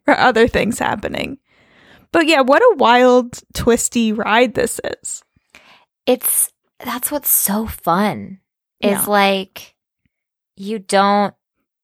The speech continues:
Speaker 2: know where you're going, but you're enjoying, at least I was enjoying the ride tremendously.
Speaker 1: Absolutely.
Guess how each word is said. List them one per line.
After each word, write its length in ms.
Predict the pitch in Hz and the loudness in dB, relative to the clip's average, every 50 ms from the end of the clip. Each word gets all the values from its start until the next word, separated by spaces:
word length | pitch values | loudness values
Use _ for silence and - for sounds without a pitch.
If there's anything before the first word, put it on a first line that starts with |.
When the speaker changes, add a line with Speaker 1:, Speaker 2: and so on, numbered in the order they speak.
| _ _ _ _ | _ _ _ _
Speaker 2:
know 500 | 185 180 185 185 185 190 196 190 185 180 | -8 -4 -2 0 2 2 4 2 2 0
where 540 | 180 175 180 180 180 175 175 175 175 175 175 | 0 -2 0 0 2 2 2 2 2 0 0
you're 260 | 160 - 170 185 180 170 | -2 -4 -4 -4 -4 -2
going, 800 | - 190 185 180 175 175 170 165 165 160 160 165 170 170 170 - _ | 0 2 2 2 2 0 0 -2 -4 -6 -8 -10 -12 -14 -16 -10 _
but 160 | - 185 - | -4 -4 -4
you're 400 | - 170 175 175 170 165 165 160 - - _ - | -2 -2 -2 -2 -2 -4 -6 -8 -10 -12 _ -8
enjoying, 600 | 180 175 175 170 - 175 170 165 165 165 - - | -8 -6 -6 -6 -6 -6 -6 -6 -10 -10 -6 -4
at 160 | 185 180 175 | -4 -2 -2
least 200 | 180 175 - 185 | -4 -4 -2 -2
I 160 | 190 185 180 | -2 0 0
was 260 | 160 160 151 151 156 170 | 0 -2 -2 -2 -4 -6
enjoying 400 | 165 160 170 170 160 160 160 156 | -6 -2 0 0 0 0 -2 -4
the 100 | 156 147 | -6 -4
ride 340 | 156 151 147 143 151 151 | -4 -2 -2 -4 -6 -8
tremendously. 840 | - - 165 147 110 - - - - - - 113 - - - 202 _ _ _ _ _ _ _ _ _ _ _ _ _ _ _ _ _ _ _ _ _ _ _ _ _ _ _ _ _ _ _ _ - - | -8 -10 -10 -10 -12 -12 -12 -10 -10 -10 -10 -10 -10 -12 -14 -16 _ _ _ _ _ _ _ _ _ _ _ _ _ _ _ _ _ _ _ _ _ _ _ _ _ _ _ _ _ _ _ _ -10 -4
Speaker 1:
Absolutely. 880 | 214 226 233 - - - 190 185 208 220 - - - - - - - | -4 -4 -4 -4 -6 -8 -6 -4 -4 -4 -4 -6 -8 -12 -14 -14 -18